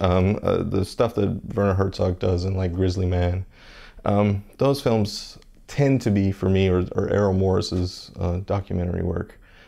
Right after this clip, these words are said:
tend to be the most interesting because they're the ones that are acknowledging, um, that this truth is out here and it's elusive and I don't know if it actually exists and we can grab it or not. All I can do is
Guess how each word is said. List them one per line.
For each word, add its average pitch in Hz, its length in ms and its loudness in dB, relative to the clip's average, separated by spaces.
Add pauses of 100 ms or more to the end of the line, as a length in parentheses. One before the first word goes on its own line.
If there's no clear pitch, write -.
(140)
tend 143 240 0
to 131 80 0
be 107 160 2
the 98 100 2
most 101 240 2
interesting 101 640 -2
because 95 240 -2
they're 98 100 0
the 98 80 0
ones 95 220 0
that 92 100 0
are 90 140 2
acknowledging, 90 880 -2 (500)
um, 90 500 -2 (180)
that 101 140 -6
this 98 200 -6
truth 101 420 -2
is 95 140 -2
out 95 180 -4
here 90 240 0
and 90 180 -2 (460)
it's - 180 -6
elusive 95 540 -2
and 87 100 -2
I 90 60 2
don't 90 160 0
know 92 80 0
if 87 100 -2
it 92 80 -2
actually 90 340 -4
exists 92 420 -4
and 95 120 -2
we 95 80 0
can 95 180 -8
grab 95 280 -2
it 95 80 -4
or 98 80 -6
not. 98 300 -4
All 98 180 -4
I 98 80 -2
can 98 220 -4
do 95 180 0
is 95 300 -6